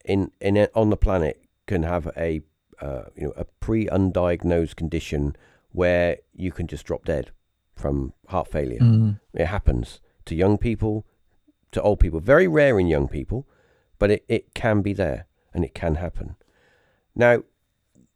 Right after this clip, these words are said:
Speaker 1: without the, um, the autopsy reports or anything like that, it's very hard for us to decide the, the actual cause of death. All we know is the person had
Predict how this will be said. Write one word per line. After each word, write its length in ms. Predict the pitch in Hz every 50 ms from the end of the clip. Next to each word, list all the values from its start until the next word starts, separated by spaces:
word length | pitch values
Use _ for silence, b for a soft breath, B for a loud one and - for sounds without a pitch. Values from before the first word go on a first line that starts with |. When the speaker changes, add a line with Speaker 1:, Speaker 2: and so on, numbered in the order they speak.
| _ _ _ _ _ _ _
Speaker 1:
without 420 | - 135 135 143 147 151 - - -
the, 280 | 131 123 120 113 107
um, 380 | 107 104 101 98 98 - - - _ _ _ -
the 140 | - 98 -
autopsy 520 | 104 101 98 - - 73 - - - 71
reports 560 | 69 71 - - 73 69 71 - - - - -
or 80 | - 92
anything 220 | 92 82 82 78
like 180 | 80 76 71 67
that, 260 | 80 69 69 69 - _ _ _ _ _ _ _ b b b b b b b b b b _ _ _
it's 140 | - 95 -
very 200 | - 123 113 101
hard 220 | 95 95 95 90
for 160 | - - 85 85
us 140 | 78 - -
to 140 | - 78 - _ _ - - _ -
decide 460 | - 92 - - 78 73 76 76 - - _ _ _ _ _ _ _ _
the, 180 | 85 82 85 82
the 80 | 82 85
actual 260 | 73 - - - 76
cause 300 | - - 78 76 73 -
of 80 | 73 -
death. 260 | - 90 76 71 -
All 120 | 76 69
we 120 | 71 76 73
know 240 | 69 69 65 65 71
is 140 | 73 -
the 80 | - -
person 360 | - - 80 71 - 76 71
had 300 | 71 73 71 69 69 -